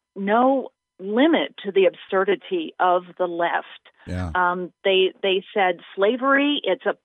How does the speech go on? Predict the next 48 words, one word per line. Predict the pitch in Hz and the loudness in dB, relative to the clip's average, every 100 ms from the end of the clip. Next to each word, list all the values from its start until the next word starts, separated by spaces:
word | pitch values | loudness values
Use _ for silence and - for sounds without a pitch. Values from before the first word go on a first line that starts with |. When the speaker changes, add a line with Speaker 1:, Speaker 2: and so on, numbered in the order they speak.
| _ | _
Speaker 1:
it's | 196 180 190 | -8 -6 -4
a | 165 | -4
necessary | 185 240 262 262 - 202 196 | 0 -2 -2 -6 -4 -4 -2
evil, | 220 233 247 - | -6 -2 -2 -2
and | 180 170 | -8 -10
then | 175 190 190 - _ | -8 -8 -10 -20 _
it | 190 180 | -10 -6
became | 190 - 190 185 180 - - | -6 -6 -10 -8 -8 -8 -8
a | |
positive | 175 - - 170 180 180 185 160 - | -8 -8 -2 -2 -2 -4 -6 -6 -6
good. | 185 185 | 0 2
They | 165 160 | 0 -2
said, | - 233 | -4 0
"Oh, | 277 | 2
no, | 277 302 285 | 2 2 0
it's | 233 | 0
a | 208 | -4
positive | - 190 185 185 170 | -4 -4 -4 -6 -8
good. | 262 302 226 | -6 -4 -4
You | 196 | -10
need | 175 170 | -10 -12
to | 190 | -14
use | 202 240 214 | -8 -4 0
it | 190 | -2
in | |
the | 180 | -2
northern | 170 175 170 170 | -8 -10 -12 -6
factories. | 240 262 - 240 240 - - - - - | -4 -4 -4 -4 -4 -8 -18 -20 -12 -4
We | 220 | -4
have | 185 185 | -2 -6
to | 190 | -6
have | 170 175 175 | -4 -2 -2
it | 175 | -2
everywhere | 226 269 277 254 202 185 | -2 -2 -2 -4 -2 -2
across | 175 - 185 - | -2 -4 -6 -6
America." | 180 180 175 | -10 -10 -10
And | 175 | -10
that's | 170 185 - | -8 -10 -10
when | 175 | -10
Lincoln | 175 175 170 160 | -10 -8 -12 -12
stood | - 175 | -8 -4
up | 147 | -4
and | 175 - | -6 -10
said, | 156 | -10
"Hey, | 156 170 160 139 | -8 -8 -8 -8
wait | 165 160 | -8 -8
a | 170 | -8
minute." | 143 143 - | -10 -12 -14